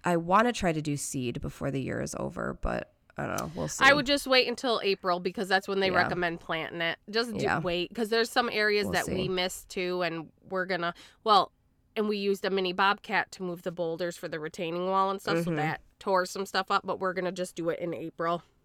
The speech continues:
Speaker 1: Yeah.
Speaker 2: So.
Speaker 1: I'm just
Speaker 2: Mm-hmm.
Speaker 1: worried that it's gonna start growing back, and that's like, I don't know. We'll get there.
Speaker 2: Right.
Speaker 1: But other, in other news, I ordered a new tablet.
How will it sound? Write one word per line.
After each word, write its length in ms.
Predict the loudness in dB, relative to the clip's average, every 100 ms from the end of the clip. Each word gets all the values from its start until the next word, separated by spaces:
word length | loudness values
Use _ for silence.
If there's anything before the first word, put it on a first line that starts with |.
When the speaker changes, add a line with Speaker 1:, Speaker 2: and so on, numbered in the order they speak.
| _ _ -8
Speaker 1:
Yeah. 300 | 0 4 4 0 -14 _
Speaker 2:
So. 340 | -12 -8 -8 -10 -20 -4 8
Speaker 1:
I'm 160 | 8
just 160 | 8 6
Speaker 2:
Mm-hmm. 80 | 10
Speaker 1:
worried 320 | 12 12 12
that 100 | 10
it's 120 | 6 4
gonna 180 | 2
start 300 | 4 6 6
growing 560 | 4 6 8 8 4 0 0
back, 540 | 8 10 8 6 -4
and 140 | 0 2
that's 280 | 0 -2 -2
like, 220 | -2 -4 -10 -14 -14 -4
I 100 | -2
don't 100 | 0
know. 180 | -2 -4 -6
We'll 160 | 4 4
get 200 | 4 0
there. 180 | 2 2
Speaker 2:
Right. 400 | 2 -2 -2 -4 -8 4
Speaker 1:
But 100 | 6 10
other, 300 | 10 8 6
in 160 | 6
other 220 | 6 6 4
news, 280 | 6 4 4
I 140 | 2
ordered 280 | 2 2 0
a 60 | 0
new 140 | -2
tablet. 560 | -2 -2 0 0 0